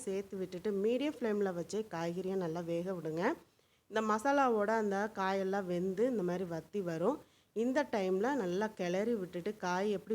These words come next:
வெந்திருக்குதுன்னு பார்த்துக்கோங்க. ரொம்பயும் அவியலுக்கு காய் குழஞ்சுதுன்னா அந்த அளவுக்கு டேஸ்ட் இருக்காதுங்க. கொஞ்சம் அந்த காயோட நமக்கு பல்லுல கடிபடுற மாதிரி இருந்தா தான் டேஸ்டா இருக்கும் அவியல். இப்போ புளிப்பு இல்லாத தயிர் நான் ஒரு ஐம்பது கிராம்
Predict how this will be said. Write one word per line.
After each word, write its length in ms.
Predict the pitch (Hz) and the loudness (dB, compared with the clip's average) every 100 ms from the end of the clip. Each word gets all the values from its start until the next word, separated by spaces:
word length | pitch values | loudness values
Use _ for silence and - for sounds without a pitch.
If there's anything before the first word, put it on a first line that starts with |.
| 185 | 0
வெந்திருக்குதுன்னு 560 | 180 190 185 180 196 175 | 0 -2 -4 -2 -2 -2
பார்த்துக்கோங்க. 540 | 170 170 180 170 160 180 320 - _ _ 220 | -4 -6 -4 -4 -2 -2 -4 -8 _ _ 0
ரொம்பயும் 440 | 269 311 294 302 240 | 2 4 4 4 2
அவியலுக்கு 400 | 208 226 226 247 247 | 2 -2 0 -2 0
காய் 240 | 190 208 220 185 | 0 0 0 0
குழஞ்சுதுன்னா 580 | 185 220 220 190 196 214 | 2 0 0 0 2 2
அந்த 140 | 175 175 | 0 0
அளவுக்கு 240 | 175 185 - | -2 -4 -4
டேஸ்ட் 280 | 180 175 180 | -4 -4 -6
இருக்காதுங்க. 460 | 165 170 165 170 262 277 | -6 -6 -4 -2 -4 -2
கொஞ்சம் 280 | 202 202 214 | -2 0 -2
அந்த 120 | 190 185 185 | -2 -4 -4
காயோட 500 | 185 214 208 185 262 - _ _ _ - | -2 0 0 0 -2 -6 _ _ _ -6
நமக்கு 260 | 190 185 190 | -4 -4 -2
பல்லுல 280 | 208 233 240 240 | 0 2 0 0
கடிபடுற 440 | 190 233 254 220 196 | -2 -2 -2 0 0
மாதிரி 160 | 202 | -2
இருந்தா 180 | 180 175 175 | -2 -2 -2
தான் 120 | 226 - | -4 -2
டேஸ்டா 380 | 175 180 202 185 | -2 -2 -2 -4
இருக்கும் 260 | 165 170 165 | -4 -4 -4
அவியல். 280 | 156 170 233 302 _ _ _ - | -4 -2 -2 -4 _ _ _ -6
இப்போ 160 | 202 226 220 277 | -2 -4 -2 0
புளிப்பு 320 | 302 339 277 | 0 0 0
இல்லாத 320 | 202 202 226 233 | 2 2 -2 -4
தயிர் 300 | 180 208 226 190 | -2 0 0 0
நான் 180 | 175 165 | 0 -2
ஒரு 120 | 165 190 | -2 -2
ஐம்பது 300 | 233 262 196 | 0 2 2
கிராம் 200 | 196 | 0